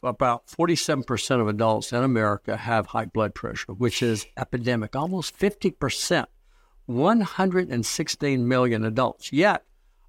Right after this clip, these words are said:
only one quarter of those have their blood pressure adequately controlled. So again, when you have high blood pressure, it is a choice disease. Why?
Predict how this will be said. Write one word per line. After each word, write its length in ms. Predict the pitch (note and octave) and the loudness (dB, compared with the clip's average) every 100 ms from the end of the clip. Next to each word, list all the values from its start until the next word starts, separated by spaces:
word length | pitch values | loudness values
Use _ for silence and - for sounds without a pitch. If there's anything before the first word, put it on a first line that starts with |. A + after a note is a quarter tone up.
| - | -6
only 260 | C#3 C3+ A#2+ | -2 2 0
one 400 | A2+ C3 G3+ A#3+ | 2 2 4 2
quarter 480 | - A#3+ B3+ G3+ B2+ | -2 -2 2 2 2
of 180 | A#2+ | 0
those 460 | G#2 A#2+ B2 D3+ D3+ | 0 0 0 -2 -4
have 240 | D3+ D3 | -4 -4
their 140 | D#3+ D#3+ | -2 -2
blood 320 | B2+ A#2+ B2 | 0 -2 -2
pressure 440 | - C#3+ - - - | -6 -6 -4 -6 -2
adequately 500 | B2+ C3 - E3 D#3+ | -2 -2 -2 -4 -4
controlled. 880 | - D#3+ - F#3+ A#3+ C#4 C#3+ G#2+ - _ - _ _ - | -4 -6 -4 0 2 2 2 -2 -10 _ -20 _ _ -10
So 280 | - E3+ | 0 2
again, 260 | E3 G#3+ F#3+ | 4 2 2
when 160 | C#3+ D#3+ | 2 2
you 180 | C4 | 2
have 260 | A#3+ G#3+ E3 | 4 2 2
high 180 | F3+ E3 | 2 0
blood 320 | C3+ F3+ G3+ | 2 0 0
pressure, 320 | C3 A2+ - | -2 -2 -2
it 140 | E3 G#3 | 0 2
is 160 | F#3 | 2
a 100 | F#3+ | -2
choice 600 | F#3+ - - F3 F3+ - | -4 -6 0 2 2 -2
disease. 960 | - - E3+ C3 D3+ G3+ F#3 B2 A2 - | -10 -2 -2 0 0 2 4 2 -2 -6
Why? 460 | C3+ C#3 E3 A#3+ | -2 2 2 2